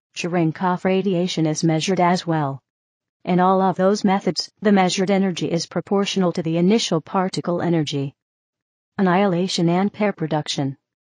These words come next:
Relativistic energy and momentum can also be measured by studying processes such as annihilation and pair production. For instance, the rest energy of electrons and positrons is zero point five one mev respectively.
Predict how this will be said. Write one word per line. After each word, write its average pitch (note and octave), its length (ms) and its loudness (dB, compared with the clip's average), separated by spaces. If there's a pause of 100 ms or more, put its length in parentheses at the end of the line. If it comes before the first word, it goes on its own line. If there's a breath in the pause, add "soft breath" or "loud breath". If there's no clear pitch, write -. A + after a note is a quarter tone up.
(680)
Relativistic F3+ 840 -4
energy G3+ 460 0
and G3+ 240 0
momentum F#3 580 0
can F#3+ 340 0
also G3+ 380 2
be F3+ 180 0
measured F3 440 2
by D#3+ 180 0
studying G#3 560 0
processes G3 680 0
such G3 280 -2
as F3+ 220 4
annihilation F#3 760 2
and F#3 220 2
pair G#3 220 -2
production. D3+ 640 -4 (680)
For E3+ 220 2
instance, - 640 -4
the F3+ 160 0
rest F#3+ 280 0
energy G3+ 420 0
of F3 120 -2
electrons F3+ 760 0
and F#3+ 220 2
positrons G3 800 0
is E3+ 160 -2
zero F3+ 300 0
point G3 300 -2
five F#3 320 0
one F#3 220 2
mev E3+ 200 2
respectively. D#3+ 880 -4